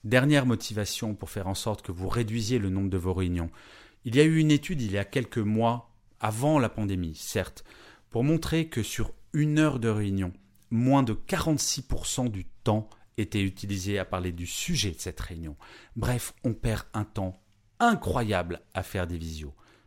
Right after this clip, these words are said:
Très honnêtement, je pense que ce n'est pas une fatalité d'avoir trop d'emails, trop de visios, et on a un peu le sentiment de dire, « Oui, non, mais moi, je peux rien faire à mon niveau. » Ok, mais faites-le au niveau de votre équipe. Proposez-le,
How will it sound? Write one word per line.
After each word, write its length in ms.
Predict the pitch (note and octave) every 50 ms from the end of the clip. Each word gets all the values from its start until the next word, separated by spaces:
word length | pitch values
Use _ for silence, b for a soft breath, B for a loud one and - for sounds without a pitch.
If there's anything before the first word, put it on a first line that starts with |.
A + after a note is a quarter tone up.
| b b _ -
Très 240 | - D#3 D3+ A#2+ C#3+
honnêtement, 440 | D3 D3+ D#3 D#3 - F3+ E3+ E3+
je 100 | D#3+ C3
pense 240 | B2 - C#3 C3+ -
que 80 | - -
ce 140 | - - B2+
n'est 100 | B2 A#2
pas 140 | - C#3
une 80 | B2+ B2
fatalité 540 | - B2 G#2+ - A#2+ A2 A2+ A2 - C#3 C3
d'avoir 420 | A#2 G#2+ G2 A2 G#2+ G#2+ - -
trop 240 | - - - C#3 C3
d'emails, 440 | A#2 B2 B2 B2 A#2+ A#2+ A#2+ A#2+ B B B B B -
trop 200 | - - C#3 C3+
de 60 | B2
visios, 400 | A#2 C3+ C3+ B2+ C3 C#3 C3+ C3 -
et 80 | C3+ C3
on 120 | C#3+ D#3
a 60 | F3
un 40 | F3+
peu 140 | F3 - C#4+
le 80 | C4+
sentiment 540 | A3 - - F3 - - - E3+ F3+ G3+ A3
de 60 | G3+
dire, « 200 | F3 F3+ G#3 F#3 - -
Oui, 140 | C#3+ D3 D#3
non, 160 | D3+ C#3+ C#3
mais 120 | C#3 C3+
moi, 160 | C3+ D3 D#3+ F3
je 120 | - -
peux 140 | - - A#2
rien 240 | - A2+ B2 C3+ B2
faire 280 | - - D#3 D3 B2
à 60 | B2
mon 140 | A2+ G#2+ G#2+
niveau. » 300 | A2 G#2+ G#2 G2 G2 F#2+ B B B B B B -
Ok, 240 | - C3 - - F3 E3 D#3 B B B B B -
mais 100 | C3 B2+
faites-le 680 | B2+ - - E3+ E3+ - - D3+ D3 C#3+ C3 - - _ _ -
au 80 | C#3
niveau 400 | C3+ C#3+ C#3 C3 A#2 A#2 A#2+ A#2+
de 100 | A2+ G#2+
votre 420 | G2 F#2 G#2 A#2+ C#3 C#3 - - -
équipe. 320 | - - - A#2 - - - - - -
Proposez-le, 600 | - F3 F#3+ F#3+ G3 F#3+ D#3 F#3+ G3 G3+ G#3 G3